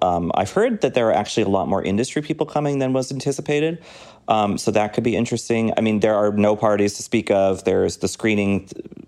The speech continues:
s-, s-, uh, situation is very regimented. And, you know, I got a certain am-, amount of tickets I could use, press tickets, and that's it. Like, I'm cut <laughs> off, basically, I think. So, um, it's a bit, um,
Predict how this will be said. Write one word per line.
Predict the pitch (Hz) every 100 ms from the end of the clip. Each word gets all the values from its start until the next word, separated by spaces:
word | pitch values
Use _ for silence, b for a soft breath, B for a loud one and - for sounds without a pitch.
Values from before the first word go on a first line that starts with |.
| -
s-, | - - - -
s-, | - - -
uh, | 98 92
situation | 90 98 104 95 95
is | 90
very | 87 95 92 92
regimented. | 95 87 90 90 87 90 90
And, | 90 82 B B B
you | 98
know, | 87
I | 82
got | 90 87
a |
certain | - 98 - 98
am-, | 92
amount | 92 95 92 -
of | -
tickets | 98 98 -
I | 92
could | 90
use, | 87 90 90 - - - - -
press | 101 -
tickets, | 98 - -
and | 90
that's | 87 -
it. | 90 - -
Like, | 85 85
I'm | 85 87
cut | - 87
<laughs> |
off, | 82 - 151 -
basically, | 104 101 85 98 90
I |
think. | 92 92 80 B B B
So, | - - 110 98 -
um, | 104 98 -
it's | 110 -
a | 117
bit, | - - - -
um, | 117 113 110 110